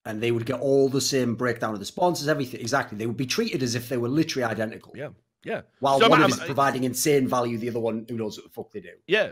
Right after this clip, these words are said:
Speaker 2: so again, imag-, imagine a world where it's like, yeah, Simple's making the same as Edward. I mean, that might actually be the world. I fi-, I'd find it hard to believe, but, you know, that we live in now.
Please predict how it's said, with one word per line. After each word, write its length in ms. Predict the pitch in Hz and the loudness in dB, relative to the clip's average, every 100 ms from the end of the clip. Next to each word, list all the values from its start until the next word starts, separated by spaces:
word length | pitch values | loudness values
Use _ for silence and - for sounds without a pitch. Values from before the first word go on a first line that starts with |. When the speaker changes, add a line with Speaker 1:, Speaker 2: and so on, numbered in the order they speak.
| - | -6
Speaker 2:
so 200 | - 180 | -4 -2
again, 280 | 151 208 160 | 0 -2 -2
imag-, 380 | 127 147 127 | -6 -8 -8
imagine 380 | 135 139 135 151 | -6 -6 -6 -8
a 60 | 143 | -6
world 340 | 139 143 135 | -2 -2 -2
where 160 | 135 131 | -4 -4
it's 160 | 123 | -4
like, 200 | 131 127 | -8 -8
yeah, 140 | 151 120 | -6 -8
Simple's 540 | - 143 131 135 123 | -6 -8 -8 -12 -10
making 360 | 127 131 120 123 | -8 -10 -10 -12
the 60 | |
same 280 | 120 127 120 | -10 -10 -10
as 100 | 117 | -8
Edward. 440 | 127 143 113 131 _ _ _ _ _ _ _ _ _ _ _ _ _ 143 | -8 -8 -12 -14 _ _ _ _ _ _ _ _ _ _ _ _ _ 0
I 60 | |
mean, 120 | 156 | 2
that 140 | 160 180 | 2 4
might 160 | 156 | 4
actually 440 | 147 151 - 160 139 | 4 0 -2 -6 -6
be 280 | - 143 170 | -6 -6 -6
the 100 | 98 | -10
world. 320 | 87 78 101 | -8 -10 -8
I 60 | |
fi-, 160 | 117 - | -8 -6
I'd 160 | 107 113 | -6 -4
find 220 | 135 120 | -2 -2
it 60 | 104 | -4
hard 180 | 107 | -6
to 40 | 95 | -6
believe, 420 | 87 98 95 76 _ _ _ - | -10 -6 -6 -10 _ _ _ -6
but, 200 | 120 98 | -4 -4
you 220 | 95 101 | -10 -8
know, 180 | 101 98 | -4 -4
that 140 | 95 | -4
we 80 | 95 | -4
live 160 | 107 104 | -2 -2
in 140 | 87 | -4
now. 380 | 95 117 90 - | -6 -6 -10 -14